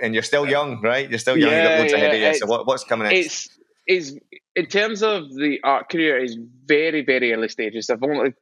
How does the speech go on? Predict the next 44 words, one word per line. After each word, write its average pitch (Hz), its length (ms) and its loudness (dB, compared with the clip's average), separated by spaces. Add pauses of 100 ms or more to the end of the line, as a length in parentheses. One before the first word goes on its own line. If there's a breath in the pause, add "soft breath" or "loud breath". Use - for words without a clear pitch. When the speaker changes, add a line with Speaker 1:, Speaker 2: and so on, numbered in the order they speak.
Speaker 2:
technically 139 580 2
ran 113 320 2
the 117 60 -10
studio 113 220 -4
for - 200 -14
two 120 160 -2
years, 107 440 0 (420 soft breath)
uh, 113 320 4
in 117 100 0
the 107 100 2
art 110 160 4
world, 123 380 0
and 120 100 2
it's 110 120 -6
been 110 160 -2
insane 117 800 0
of 110 140 2
what 113 220 2
I've 107 80 -2
achieved 110 340 0
so 113 180 2
far 110 160 2
in 107 80 -6
two - 160 0
years. 104 380 0
Like, 101 260 0
I've, - 120 -4 (480 loud breath)
I've 120 140 2 (260)
worked 139 280 2
with 131 120 2
something 127 260 0
like 117 180 2
uefa, 131 960 2
uh, 107 200 2 (140)
the 127 80 -12 (120)
Premier 127 480 2
League, 127 420 0 (480 loud breath)
um, 110 560 2
which 117 160 -6
is 117 80 -8
just - 220 -2
insane 127 520 0
levels 120 440 0
of 104 160 -2